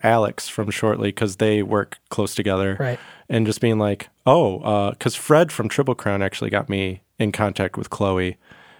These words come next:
Speaker 1: And
Speaker 2: Yeah.
Speaker 1: 'cause I did that dog leg shoot as well, um,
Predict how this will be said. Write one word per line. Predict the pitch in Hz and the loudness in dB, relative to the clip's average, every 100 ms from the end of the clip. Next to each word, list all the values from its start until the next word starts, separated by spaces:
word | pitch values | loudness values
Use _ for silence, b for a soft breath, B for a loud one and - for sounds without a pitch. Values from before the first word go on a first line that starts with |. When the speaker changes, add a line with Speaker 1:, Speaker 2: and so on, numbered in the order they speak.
| b - | b -2
Speaker 1:
And | 113 107 101 98 | 2 2 2 -2
Speaker 2:
Yeah. | 113 - - | -6 -12 -4
Speaker 1:
'cause | 120 | 2
I | 113 107 107 - - | 2 2 -2 -20 -2
did | 120 107 | 0 2
that | 98 | 2
dog | 117 123 143 131 | 4 6 6 4
leg | 104 98 | 2 0
shoot | - 98 92 - | -2 0 0 -2
as | 104 87 | -6 -2
well, | 110 117 98 92 b b b b b b 113 | 2 4 2 -2 b b b b b b 0
um, | 101 95 92 95 | 2 0 -4 -8